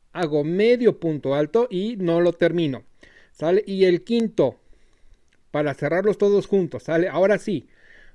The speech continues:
dos Y nos quedan seis en la aguja. Seis en el gancho. Pues todos juntos, órale. Vámonos.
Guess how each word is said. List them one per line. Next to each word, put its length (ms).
dos 680
Y 100
nos 220
quedan 280
seis 340
en 120
la 60
aguja. 500
Seis 360
en 140
el 140
gancho. 520
Pues 200
todos 340
juntos, 540
órale. 480
Vámonos. 640